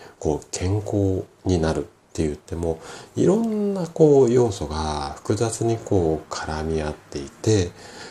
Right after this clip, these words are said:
かつ、私の発信しているスタイルが、まあ、ラジオが中心なんですけれども、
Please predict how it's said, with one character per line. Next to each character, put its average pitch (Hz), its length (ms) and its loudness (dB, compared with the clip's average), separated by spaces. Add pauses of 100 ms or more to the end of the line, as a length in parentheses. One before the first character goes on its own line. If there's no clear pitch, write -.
(140)
か - 140 -2
つ、 90 280 2 (400)
私 123 320 -4
の 123 120 -2
発 101 200 -2
信 107 720 -2 (220)
し - 140 0
て 98 140 2
い 98 200 6
る 95 240 2
ス - 160 -6
タ 101 120 -2
イ 87 140 -2
ル - 160 -8
が、 92 240 0 (300)
ま 165 80 6
あ、 - 40 -2 (360)
ラ 175 160 2
ジ - 160 0
オ 98 80 8
が 71 120 -2
中 82 320 2
心 80 360 -2
な 80 100 -2
ん 73 100 -4
で - 120 -8
す - 100 -12
け - 80 -6
れ 76 80 -4
ど 85 80 -6
も、 101 240 -2